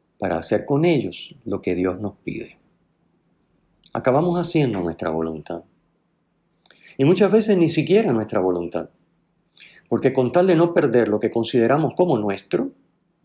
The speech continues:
nos ponemos al servicio de las cosas y son ellas las que mandan. Las que determinan lo que tenemos que hacer para protegerlas.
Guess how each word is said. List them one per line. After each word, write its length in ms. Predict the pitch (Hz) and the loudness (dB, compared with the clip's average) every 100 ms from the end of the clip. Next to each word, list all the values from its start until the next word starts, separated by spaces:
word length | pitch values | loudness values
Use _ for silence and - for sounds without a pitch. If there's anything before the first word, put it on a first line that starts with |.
| _ _ _ _ _ _ _ _ - | _ _ _ _ _ _ _ _ -4
nos 140 | 131 | -2
ponemos 340 | 131 143 202 | 2 2 2
al 100 | 214 | 0
servicio 480 | 185 139 120 190 139 | 0 -2 0 -2 -2
de 100 | 117 | -2
las 120 | 95 | -4
cosas 800 | - 104 90 - - - - - - | -6 -6 -6 -8 -16 -16 -16 -18 -12
y 80 | 113 | -10
son 260 | 95 104 107 | -4 -2 0
ellas 680 | 147 104 104 - - - _ _ _ _ | 0 0 -2 -6 -14 -16 _ _ _ _
las 160 | - - | -8 -4
que 120 | 151 | -2
mandan. 560 | 120 80 78 80 82 82 _ _ _ _ _ _ _ - | -2 -4 -6 -8 -10 -16 _ _ _ _ _ _ _ -10
Las 120 | 107 | -2
que 120 | 135 | 2
determinan 800 | 131 135 135 175 202 101 80 85 _ _ - | 2 2 2 4 2 2 -4 -12 _ _ -8
lo 160 | 95 | -4
que 100 | 95 | -4
tenemos 480 | 87 95 90 151 202 | -4 -4 0 0 0
que 80 | 131 | -2
hacer 460 | 101 - 120 85 - _ _ _ _ _ - | -6 -4 -4 -4 -10 _ _ _ _ _ -6
para 260 | 104 107 | -4 -4
protegerlas. 1120 | - 113 123 - 82 - - - - - - | -4 -4 -4 -4 -6 -8 -16 -18 -18 -20 -20